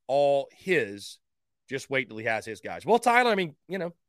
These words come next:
people have a right to celebrate just the same way they have a right to be concerned. So, I mean, it's, it's, you know,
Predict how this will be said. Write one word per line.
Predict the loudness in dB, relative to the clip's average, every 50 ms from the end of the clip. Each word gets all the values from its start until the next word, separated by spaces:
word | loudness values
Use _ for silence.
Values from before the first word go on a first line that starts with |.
| _ _ _ _ _ _ _ _ _ _ _ _ _ _ _ _ _ _ _ _ _ _
people | -6 -6 -4 -2 0 2
have | 2 4 4
a | 4
right | 4 6 6 6 4 2 -2
to | -8 -6
celebrate | -4 0 2 4 4 4 4 4 4 4 4 2 0
just | -6 -6 -6
the | -8
same | -8 -4 -4 -2 -2 -2 -2
way | -2 0 2
they | 2 2
have | 2 2
a |
right | 2 4 4 4 2 0
to | -4
be | -6 -6
concerned. | -6 -8 -10 -8 -4 0 0 2 2 0 0 -2 -6 -8
So, | -4 -2 -2
I | 0
mean, | 2 0
it's, | 0 0 -2 -4 -2
it's, | -2 -2 -2 -4 -8 -8 -8 -10 -12 _ _ _ _ _
you | -4 -2
know, | -2 -2 -2